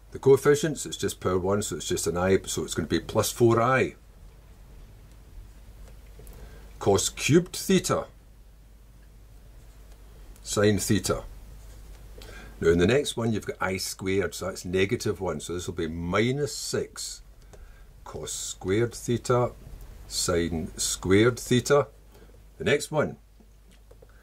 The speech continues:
I cubed, well, that'll be minus one times another I, so that's minus four I, down to just cos theta, and still climbing here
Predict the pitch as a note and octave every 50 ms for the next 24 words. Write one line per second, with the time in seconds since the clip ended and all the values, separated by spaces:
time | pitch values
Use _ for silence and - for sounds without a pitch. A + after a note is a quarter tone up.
0 | - - - - - - G2 G#2+ G#2+ G#2 - - - - - D#3+ F#3+ G3 - -
1 | - - - - - - - E2+ G2 G#2+ A2 G2+ G2 G2+ F#2 F#2+ G2 G2+ G2+ G2
2 | F#2 - G#2 G#2 G2+ G#2 G2 - - F#2+ G2 F#2 F#2+ E2+ G2+ B2+ D3+ E3 D3 A2
3 | F#2+ F2 F2+ G2 G2 F#2 - G#2 F#2 F#2 - G#2 F#2+ F#2+ G#2+ A#2 C3+ C#3+ C#3+ C#3+
4 | A2+ - - - - - - - - - - - - - - - - - - -
5 | - - - - - - - - - - - - - - - - - - - A#2+
6 | A2+ A#2 A2+ A2 G#2+ G#2 G2 F2+ E2 D2+ C2+ - - - - - - - F#2 F#2
7 | F#2+ - - E2+ - F#2 E2+ - - - - B2+ C3+ B2+ - - - - B2 A#2
8 | - - C3+ C#3 C3 - - - - - - - - - - - - - - D2
9 | C#2+ C#2+ - - - - G2+ G#2 G#2+ G#2 - - G#2 G#2 G#2+ A2 A2 G#2+ G2+ F#2+
10 | G2+ A2 A#2+ B2+ C3 -